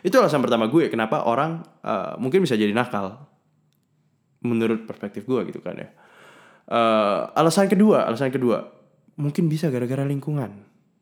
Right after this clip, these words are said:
Lingkungan tuh kayak <laughs> ada, ada cerita tai banget sih. Gue dulu ada kayak satu tempat di Amerika tuh kayak kos-kosan anak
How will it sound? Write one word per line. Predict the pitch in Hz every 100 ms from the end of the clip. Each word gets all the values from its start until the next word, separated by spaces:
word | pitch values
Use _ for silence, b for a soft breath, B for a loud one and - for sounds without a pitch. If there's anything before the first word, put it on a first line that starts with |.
| _ _ _ _ _ -
Lingkungan | 160 175 208 233
tuh | 247
kayak | 208 131 117 - - _ b b b b b - - - _ _ _ -
<laughs> | - 622 571 523 - 427 262 - - - 349 226 208 185 - -
ada, | 131 127 -
ada | 127 123
cerita | - 120 113
tai | 107 107
banget | 110 110
sih. | 104 98 - B B B B B -
Gue | 135 165
dulu | 196 226
ada | 156 127 113
kayak | 113 107 -
satu | - 175 196 147 135 131
tempat | 131 113 117 123 - -
di | 120
Amerika | 113 107 104 113
tuh | 110
kayak | 165 110 101 65 - - -
kos-kosan | 117 113 107 110
anak | 110 107